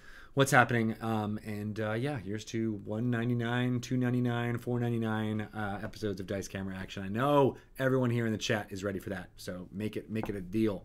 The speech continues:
make it happen. Um, I think you might be right.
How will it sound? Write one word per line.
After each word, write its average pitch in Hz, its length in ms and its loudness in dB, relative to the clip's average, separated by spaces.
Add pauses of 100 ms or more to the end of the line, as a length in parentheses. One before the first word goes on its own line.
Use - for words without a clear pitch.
(100)
make 104 160 -8
it 95 80 -8
happen. 104 360 -6 (560)
Um, 107 400 0
I 135 60 -2
think 214 120 4
you 233 80 4
might 226 140 4
be 220 60 4
right. 208 360 6